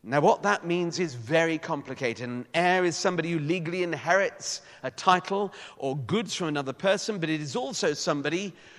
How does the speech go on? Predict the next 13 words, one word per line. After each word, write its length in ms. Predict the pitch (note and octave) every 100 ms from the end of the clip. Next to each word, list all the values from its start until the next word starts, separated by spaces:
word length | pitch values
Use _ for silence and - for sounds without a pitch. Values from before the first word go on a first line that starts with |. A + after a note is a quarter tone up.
| -
who 120 | G3
gets 640 | E3 C#3 G#3+ - - - F#3
some 400 | - A3 F#3+ F#3
trait 840 | - - A#3+ G#3 A2+ - - - -
from 520 | - - D3+ C3 F3 E3 -
or 200 | - A#3+
carries 600 | - - A3 G#3 G#3 F#3+ -
on 220 | G3 G3
the 100 | F3
tradition 880 | - D#3 B2+ - - E3 B2+ D3 - - _
of 480 | D#3+ C3 C3+ D#3+ C#3 -
somebody 560 | - - F3 D#3 D3 D3
else. 580 | A#2 F#2+ - - -